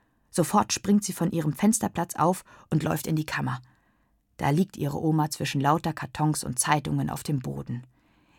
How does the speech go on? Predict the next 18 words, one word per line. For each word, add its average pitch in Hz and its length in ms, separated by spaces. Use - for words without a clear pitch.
Wie 220 200
einen 196 340
Siegerpokal 147 840
hält 160 220
sie 190 100
die 151 120
Knopfdose 127 640
in 117 100
der 117 140
Hand. 123 220
„Hast - 240
du 196 40
dich 190 160
verletzt?“, 185 560
fragt - 320
Lara 135 280
besorgt. 127 500
„Mein, 185 480